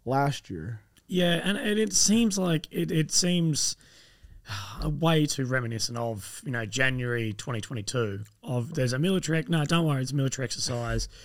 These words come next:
Speaker 2: but then there's equipment being brought in that typically you don't use for exercises. And we've, we've talked about the vehicle markings for Ukraine, you know, the, the Z on the side of them.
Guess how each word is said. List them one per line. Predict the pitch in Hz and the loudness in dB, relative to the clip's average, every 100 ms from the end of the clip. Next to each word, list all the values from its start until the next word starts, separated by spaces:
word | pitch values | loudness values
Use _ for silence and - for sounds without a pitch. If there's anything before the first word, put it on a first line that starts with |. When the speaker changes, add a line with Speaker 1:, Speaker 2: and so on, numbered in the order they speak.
| - - | -20 -2
Speaker 2:
but | 151 | 2
then | 143 139 | 4 4
there's | 127 120 | 0 -2
equipment | 143 - 196 - 226 | -2 0 0 0 -4
being | 135 123 | -4 -4
brought | 135 123 | -4 -4
in | 117 | -4
that | 113 - _ _ _ | -8 -16 _ _ _
typically | - 160 - 151 | -4 -4 -4 -2
you | 127 | 0
don't | 123 127 | 0 0
use | 120 131 127 110 - | 0 0 2 0 -2
for | 123 | -2
exercises. | 127 - - - - 190 - _ - - _ - | -2 -2 -4 -4 -8 -14 -18 _ -20 -20 _ 0
And | 135 120 131 | 2 4 6
we've, | 156 151 180 | 6 6 0
we've | 143 | 0
talked | 160 127 | 2 0
about | 135 | -2
the | |
vehicle | 113 123 120 117 | -2 -4 -2 -4
markings | 113 117 - 131 117 - | -2 -4 -6 -8 -6 -4
for | - - 117 110 107 104 _ _ - - - | -6 -6 -4 -4 -6 -8 _ _ -20 -16 -6
Ukraine, | 120 120 - 113 | -2 -2 -4 -6
you | 120 | -6
know, | 113 110 | -6 -8
the, | - | -6
the | - | -2
Z | 113 127 113 | 0 2 0
on | 110 | -4
the | 110 | -6
side | - 117 113 | -4 -2 -2
of | 110 | -2
them. | 135 | -6